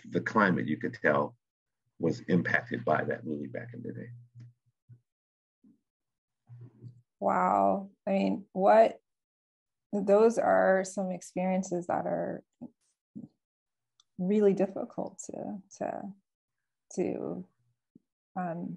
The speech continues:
Speaker 2: live through, I imagine. Um, how, what kind of support did you have within the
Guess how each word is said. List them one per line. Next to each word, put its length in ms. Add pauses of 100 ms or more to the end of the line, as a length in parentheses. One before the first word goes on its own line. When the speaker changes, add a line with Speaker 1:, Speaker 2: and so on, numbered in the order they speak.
Speaker 2:
live 140
through, 220
I 120
imagine. 560 (720)
Um, 480 (960)
how, 600
what 420
kind 220
of 100
support 720
did 180
you 180
have 400
within 400
the 380